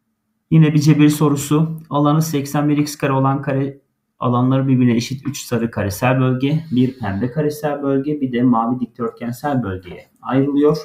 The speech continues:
Buna göre mavi dikdörtgenin alanı veren cebirsel ifade nedir demiş.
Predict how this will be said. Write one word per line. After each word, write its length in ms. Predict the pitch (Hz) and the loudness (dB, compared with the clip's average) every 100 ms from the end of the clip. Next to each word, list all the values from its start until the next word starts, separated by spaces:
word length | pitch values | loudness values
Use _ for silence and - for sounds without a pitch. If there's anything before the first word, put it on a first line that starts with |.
| - - _ _ _ _ | -12 -20 _ _ _ _
Buna 160 | 170 151 | 0 2
göre 180 | 101 90 | 2 2
mavi 420 | 107 127 135 131 | 4 6 4 2
dikdörtgenin 640 | - 110 107 107 98 120 | 0 -2 -2 -6 -2 -2
alanı 400 | 123 120 104 92 | 0 0 0 -2
veren 260 | 90 101 123 | -4 -2 -2
cebirsel 440 | 123 101 104 123 | -2 -4 -2 -2
ifade 340 | 101 90 87 107 | -2 -4 -2 -2
nedir 320 | - - - | -2 -8 -6
demiş. 460 | 95 160 - - | -4 -4 -6 -14